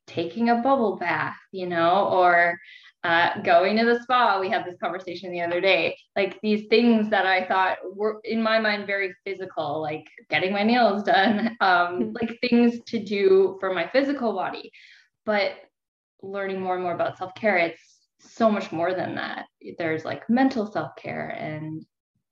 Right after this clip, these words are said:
Speaker 1: spiritual self-care and it's, which are all, they all play into it too, and they're so important. And that's one of the things I love about your card deck. It's not just, like, things that, you know, sometimes people think it costs money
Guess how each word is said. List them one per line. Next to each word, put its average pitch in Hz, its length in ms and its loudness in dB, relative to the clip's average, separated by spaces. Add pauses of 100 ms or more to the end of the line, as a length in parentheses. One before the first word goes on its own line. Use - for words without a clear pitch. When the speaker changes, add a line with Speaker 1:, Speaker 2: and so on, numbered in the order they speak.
(100)
Speaker 1:
spiritual - 560 0
self-care 156 880 -6 (140)
and 160 360 -12 (340)
it's, - 300 -16
which 190 320 -6 (200)
are 185 160 0
all, 160 340 0
they 175 120 0
all 160 220 0
play 165 200 -8
into 165 220 -8
it - 120 -8
too, 208 240 0
and 160 140 -2
they're 156 100 -6
so 165 200 -8
important. 165 400 -2
And 165 180 -4 (400)
that's 185 240 0
one 190 140 -2
of 180 80 -2
the 170 80 -4
things 165 220 -4
I 165 60 0
love 165 180 0
about 160 160 -2
your 160 160 -8
card 180 180 -2
deck. 165 180 -4
It's 185 180 -8
not 190 260 0
just, 214 300 -4
like, 175 320 -2 (1000)
things 214 300 4
that, 180 320 0
you 214 80 -2
know, 175 460 -4
sometimes 240 400 -2
people 190 260 -6
think 180 220 -8
it - 180 -16
costs 170 300 -2
money 175 340 -2